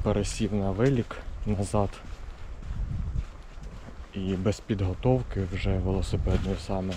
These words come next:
міг сідати і відразу їхати там на сто, сто плюс кілометрів по селам, по селам живим і покинутим.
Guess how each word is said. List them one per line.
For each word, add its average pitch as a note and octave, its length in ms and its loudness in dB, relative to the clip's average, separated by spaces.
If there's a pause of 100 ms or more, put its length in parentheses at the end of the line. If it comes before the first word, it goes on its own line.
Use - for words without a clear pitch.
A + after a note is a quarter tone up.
(140)
міг G#2+ 260 0 (880)
сідати A#2 600 4
і F#2+ 80 2
відразу G2 460 2
їхати G2+ 460 2
там F#2 260 2
на F#2 140 4
сто, - 340 2
сто - 220 -4
плюс G2+ 320 0
кілометрів G2 760 2 (1200)
по G#2+ 80 0
селам, C3+ 460 6 (720)
по G2 80 -4
селам G#2+ 460 4
живим B2+ 440 6 (1500)
і G#2+ 40 -2
покинутим. A2+ 760 4